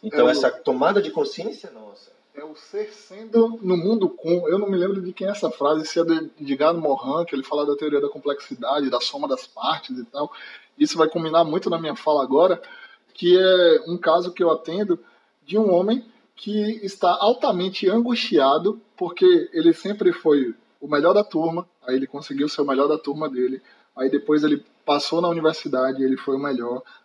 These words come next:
Speaker 2: aí ele passou na residência, ele foi o melhor, e agora ele se vê envolto do que é que eu posso ser o melhor, qual é o meu propósito. E aí ele me jogou a bola pra, ele jogou a bola pra mim, ele fez assim, "Jarbas,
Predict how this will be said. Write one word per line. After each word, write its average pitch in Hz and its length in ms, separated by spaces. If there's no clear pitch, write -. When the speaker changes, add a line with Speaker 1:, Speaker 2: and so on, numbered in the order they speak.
Speaker 2:
aí 123 140
ele 139 100
passou 156 600
na 160 80
residência, 143 580
ele 135 100
foi 135 220
o 139 60
melhor, 127 400
e 165 80
agora 156 380
ele 170 120
se - 200
vê 143 460
envolto 151 540
do 151 100
que 196 260
é 220 80
que 226 120
eu 202 80
posso 180 420
ser 170 300
o 170 40
melhor, 120 540
qual 175 160
é - 20
o 185 40
meu 185 120
propósito. 135 800
E 208 80
aí 208 60
ele 220 120
me 226 120
jogou 196 300
a 180 40
bola 160 240
pra, 143 320
ele 151 100
jogou 170 220
a 156 40
bola 156 200
pra 151 160
mim, 131 120
ele 127 80
fez 151 180
assim, 180 260
"Jarbas, 226 360